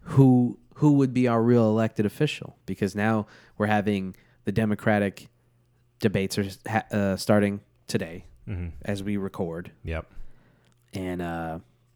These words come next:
Speaker 1: by next week, they will have come and gone, and, you know,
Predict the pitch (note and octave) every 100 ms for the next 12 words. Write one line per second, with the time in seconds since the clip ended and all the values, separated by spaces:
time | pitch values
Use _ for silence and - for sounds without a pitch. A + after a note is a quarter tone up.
0 | - A2 G#2+ G#2 - G#2 G#2 F#2+ - -
1 | _ _ _ _ _ - G2 F#2+ G#2 G#2
2 | - G#2 G2+ G2 G2 G2 G2+ F#2+ F2 -
3 | _ - _ - - _ _ _ _ -
4 | G2 E2+ F2